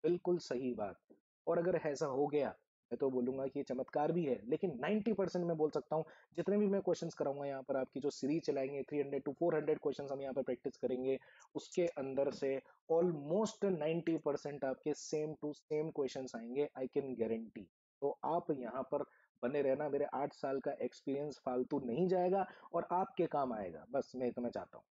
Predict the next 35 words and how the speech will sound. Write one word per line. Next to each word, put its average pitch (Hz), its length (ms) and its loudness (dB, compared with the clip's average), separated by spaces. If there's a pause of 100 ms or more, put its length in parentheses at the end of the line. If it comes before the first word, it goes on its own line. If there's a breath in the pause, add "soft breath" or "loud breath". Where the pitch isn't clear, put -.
(160)
ठीक? - 180 0 (540)
Be 214 100 4
a 220 220 4
smart 185 240 2
student 156 440 0
यार, 113 160 0 (280)
है 175 60 2
ना? 139 220 0
क्योंकि 156 220 2
हम 156 220 0
यहाँ 147 200 0
पर 151 100 0
ट्वेंटी 143 260 -2
फर्स्ट 143 160 0
century 131 280 0
में 135 120 -2
जी 117 140 -4
रहे 120 120 -2
हैं। 120 60 -6 (260 soft breath)
ऐसा 135 180 -2
तो 160 80 2
है 143 160 0
नहीं 160 120 -2
किसी 147 220 -2
ने 151 80 -2
paper 143 320 2
दे 143 120 2
दिया, 165 200 2
क्वेश्चन - 460 -4
number 160 200 2
one 147 160 0
से 147 100 -4
चालू 131 280 2
हो 107 60 -2
गए, 110 120 -6